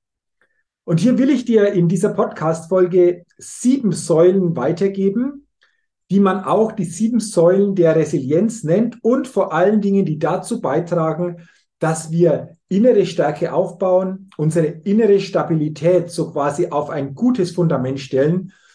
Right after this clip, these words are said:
und auch eine psychische Widerstandsfähigkeit im Leben für uns wirklich auch spüren können. Also, lass uns mal starten und lass uns diese sieben Säulen der Resilienz näher angucken.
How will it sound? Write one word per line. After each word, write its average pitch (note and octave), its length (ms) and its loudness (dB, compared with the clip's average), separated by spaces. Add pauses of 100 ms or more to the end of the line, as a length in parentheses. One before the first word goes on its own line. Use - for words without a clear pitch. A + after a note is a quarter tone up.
(160)
und B3 360 0
auch F#3+ 180 2
eine C#3+ 220 -6
psychische F3 640 -4
Widerstandsfähigkeit B2+ 1300 -4 (360)
im A#3+ 420 2
Leben C#3+ 480 0
für C3 200 -2
uns B2+ 540 -6 (120)
wirklich A#2+ 460 -4
auch D3+ 160 -4
spüren B2 560 -6
können. G#2 360 -14 (920)
Also, - 320 -6
lass D3 160 -2
uns A3+ 160 0
mal A3+ 160 0
starten G#3+ 640 -2 (320)
und C3+ 120 -8
lass F#3+ 220 0
uns G#3+ 220 0
diese E3+ 240 -4
sieben B3 400 -2
Säulen D3 420 0
der C3 160 2
Resilienz C3 920 -4
näher B2 380 -2
angucken. G2+ 540 -12